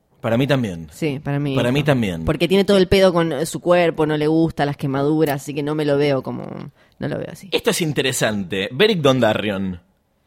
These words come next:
Speaker 1: Yo no
Speaker 2: Bien.
Speaker 1: creo que haya sido, que, que, que, que, que nunca haya tenido sexo.
Speaker 2: Sí.
Speaker 1: Pero sí creo que una de las secuelas de la, de tantas resurrecciones,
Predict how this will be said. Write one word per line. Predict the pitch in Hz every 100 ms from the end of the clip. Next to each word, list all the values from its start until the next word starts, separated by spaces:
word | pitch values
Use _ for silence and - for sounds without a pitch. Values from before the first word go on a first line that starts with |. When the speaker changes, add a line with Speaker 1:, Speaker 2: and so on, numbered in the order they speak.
| _ _ _ _ _ _ _ -
Speaker 1:
Yo | - 240
no |
Speaker 2:
Bien. | 208 170 175
Speaker 1:
creo | 202 190
que | 139
haya | 131 139
sido, | 135 151 139
que, | 113 113 113 92 110 92 92 82 -
que, | 95 80
que, | 92 92 98 - - _ _ _ - - - -
que, | - 101 92 90 87
que | 95
nunca | 127 160 135
haya | 135 120
tenido | 107 117 113
sexo. | - 151 101 - 104 120 - - - -
Speaker 2:
Sí. | - - 165
Speaker 1:
Pero | 147 165
sí | 160 185
creo | 175 190 202 143
que | 131 127
una | 151 175 156
de | 131
las | 113
secuelas | - 113 139 170 175 139 117 104
de | 101
la, | 101 101 95
de | 92
tantas | 104 147 156 123
resurrecciones, | 107 104 98 95 147 185 180 - -